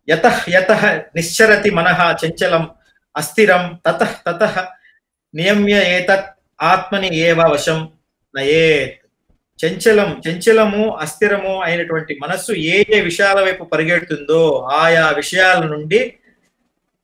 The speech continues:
నివర్తిల్లజేసి, మరల్చి ఈ మనస్సును ఆత్మయందే ఆధీనం పొందవచ్చు.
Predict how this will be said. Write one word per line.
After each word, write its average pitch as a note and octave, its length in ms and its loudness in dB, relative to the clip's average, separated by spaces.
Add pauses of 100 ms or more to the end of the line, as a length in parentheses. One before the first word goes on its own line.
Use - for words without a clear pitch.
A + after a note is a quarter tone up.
(400)
నివర్తిల్లజేసి, E3+ 1200 0
మరల్చి E3+ 600 0
ఈ D3+ 260 -2
మనస్సును F3 480 -4
ఆత్మయందే E3 800 0
ఆధీనం D#3+ 600 2
పొందవచ్చు. D3+ 1040 -2